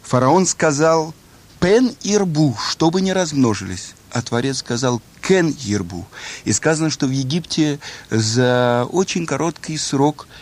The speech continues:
еврейский народ умножился и расплодился. И на самом деле в этой плавильной печи из семьи Якова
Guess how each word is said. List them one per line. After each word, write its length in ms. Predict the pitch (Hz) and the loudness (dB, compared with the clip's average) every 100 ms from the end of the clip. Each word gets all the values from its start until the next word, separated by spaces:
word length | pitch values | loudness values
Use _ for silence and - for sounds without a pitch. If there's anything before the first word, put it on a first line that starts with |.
| - - - | -20 -12 -4
еврейский 420 | 110 147 151 147 | 0 0 -2 -2
народ 360 | 123 135 131 - - - - - - | -2 -2 -6 -14 -20 -20 -20 -20 -8
умножился 920 | 98 87 87 110 131 143 - - - - | -4 -2 0 0 -2 -6 -8 -10 -10 -6
и 100 | 113 | -6
расплодился. 960 | 98 - 110 104 104 147 156 - 151 - - - - - - - - | -6 -6 -2 0 4 4 4 0 -2 -4 -14 -18 -20 -20 -20 -20 -8
И 340 | - 98 92 101 | 0 0 0 -2
на 140 | 98 | -4
самом 340 | - 151 151 | -2 0 0
деле 460 | 139 156 143 117 110 - - - - | 2 2 2 -2 -6 -14 -18 -16 -8
в 200 | 90 131 | -2 0
этой 420 | 156 151 143 - | 4 4 4 0
плавильной 640 | - 113 113 135 190 180 170 | -2 0 2 0 0 0 -2
печи 720 | - 143 131 - 160 156 135 - - - - - - - - - - - - - - - - - - - | -2 -6 -4 -2 0 -2 -4 -8 -20 -20 -20 -20 -20 -20 -20 -20 -20 -20 -20 -20 -20 -20 -20 -20 -12 -2
из 400 | 104 98 - - - | 0 0 -2 -6 -6
семьи 580 | - - 107 104 113 190 | -4 2 4 4 2 0
Якова 680 | 170 160 135 - 135 120 | 0 0 -2 0 0 0